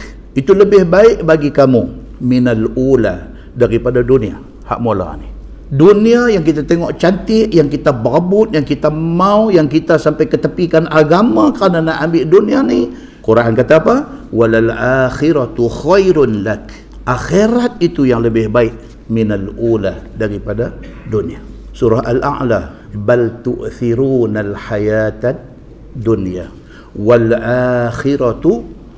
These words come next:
khairun wa abqa." Allah kata, "Bahkan kamu semua hidup dunia tu yang jadi prioriti." Habanglah macam mana pun,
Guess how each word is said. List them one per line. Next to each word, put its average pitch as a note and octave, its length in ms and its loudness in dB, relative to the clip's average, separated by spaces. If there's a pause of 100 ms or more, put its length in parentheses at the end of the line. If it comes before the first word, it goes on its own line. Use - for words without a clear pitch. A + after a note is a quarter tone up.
(140)
khairun G#3+ 680 2 (540)
wa C#3+ 240 0
abqa." C3+ 500 -4 (2000)
Allah E3+ 160 8
kata, G3+ 240 6
"Bahkan G3+ 560 4
kamu G#3+ 320 4
semua C4 560 2 (320)
hidup C#4 480 4
dunia F4+ 640 6
tu D4 240 6
yang D#3 180 4
jadi C#3+ 300 0
prioriti." A2+ 640 -4 (300)
Habanglah C4+ 640 2
macam A#3 240 2
mana B3 260 2
pun, A#3 300 2